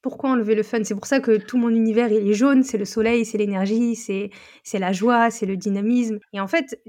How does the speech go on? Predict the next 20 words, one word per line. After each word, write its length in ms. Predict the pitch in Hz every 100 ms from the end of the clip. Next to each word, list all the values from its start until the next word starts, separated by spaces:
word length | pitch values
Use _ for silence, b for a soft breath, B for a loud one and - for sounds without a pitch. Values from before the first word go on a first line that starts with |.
| 208
tu 120 | - 220
l'as 140 | 214
toi-même 320 | - 247 262
dit, 220 | 262 320 302
euh, 280 | 208 196 196 -
tu 80 | 226
vois, 80 | 269
ces 140 | 254
méthodes 280 | 214 214 190
de, 240 | 196 196
d'apprentissage, 720 | 185 196 190 214 - 294 277
on 60 | 214
les 180 | 196 196
enseigne 440 | 190 254 233 233 226
aux 120 | 202
gens 180 | 214 220
dans 80 | 190
les 120 | 190
classes 220 | 214 202
préparatoires, 640 | - 185 180 - 269 269